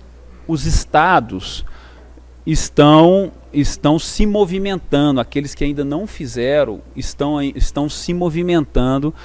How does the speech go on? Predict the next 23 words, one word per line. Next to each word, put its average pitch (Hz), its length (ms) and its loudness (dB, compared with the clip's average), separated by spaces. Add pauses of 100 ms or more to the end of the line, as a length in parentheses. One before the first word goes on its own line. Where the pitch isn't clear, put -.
(280)
pra 143 120 6
poder 143 400 6 (140)
constituir 151 800 4
em 147 100 2
políticas 143 640 0
públicas 131 840 2 (440)
para 139 1400 8
incentivar 202 1040 4
a 117 100 -6
produção 135 720 -2 (400)
do 143 80 6
biogás, 131 580 8
do 135 120 0
biometano, 131 840 2 (580)
é, 120 400 2
em 131 120 4
suas, 135 880 6
em 127 140 6
su-, - 240 4
em 127 100 4
seus 135 240 6
territórios, 131 720 6 (120)
tá? 127 260 0